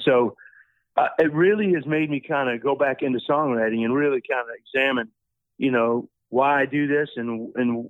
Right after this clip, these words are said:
and, and, and all the, uh, you know, the aspects. I think when we come out of this, it's gonna be, uh, it's gonna be an unbelievable explosion of creativity and,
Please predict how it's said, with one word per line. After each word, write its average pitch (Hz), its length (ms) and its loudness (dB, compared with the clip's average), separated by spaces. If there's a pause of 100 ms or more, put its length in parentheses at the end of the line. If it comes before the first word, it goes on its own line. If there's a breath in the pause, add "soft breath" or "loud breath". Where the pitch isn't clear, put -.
and, 117 300 2
and, 113 340 -2
and 120 180 2
all 123 200 2
the, 123 180 2
uh, 113 240 2
you 120 240 0
know, 110 200 -2 (760 soft breath)
the 131 100 2
aspects. 143 560 -2 (100)
I 156 100 -2
think 202 180 -2
when 170 160 0
we 147 100 0
come 160 220 0
out 180 140 0
of 151 80 -4
this, 120 220 -4
it's 123 140 -8
gonna 135 180 -4
be, 123 220 -4
uh, 127 200 0
it's 123 240 -4
gonna 135 120 0
be 131 80 2
an 127 100 0
unbelievable 143 540 2
explosion 123 540 -2
of - 80 -16
creativity 123 800 -4 (100)
and, 127 340 0